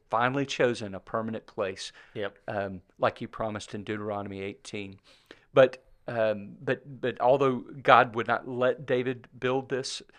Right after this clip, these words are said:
Speaker 1: Solomon, his son, would build it later. David would, uh, would, would do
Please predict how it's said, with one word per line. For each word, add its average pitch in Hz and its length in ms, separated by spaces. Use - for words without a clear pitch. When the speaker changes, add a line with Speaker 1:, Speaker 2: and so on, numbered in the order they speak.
Speaker 1:
Solomon, 117 520
his 110 160
son, 120 460
would 113 180
build 117 240
it - 100
later. 123 360
David 131 600
would, 123 360
uh, 120 80
would, 110 480
would 113 300
do 120 400